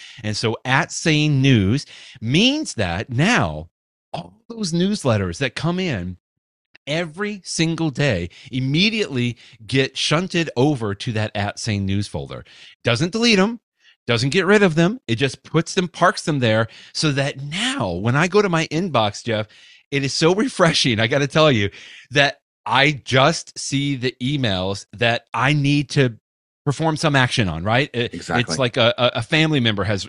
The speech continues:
Speaker 1: emailed me, or somebody has reached out to me, a friend or something like that.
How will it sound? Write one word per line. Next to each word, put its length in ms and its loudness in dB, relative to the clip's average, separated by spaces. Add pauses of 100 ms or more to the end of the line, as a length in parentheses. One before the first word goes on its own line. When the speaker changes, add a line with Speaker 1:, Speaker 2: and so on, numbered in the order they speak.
Speaker 1:
emailed 300 0
me, 200 -6
or 220 -2
somebody 360 0
has 140 0
reached 300 -4
out 160 2
to 80 -8
me, 160 -2
a 60 0
friend 320 -2
or 60 -2
something 260 -4
like 160 -2
that. 240 -2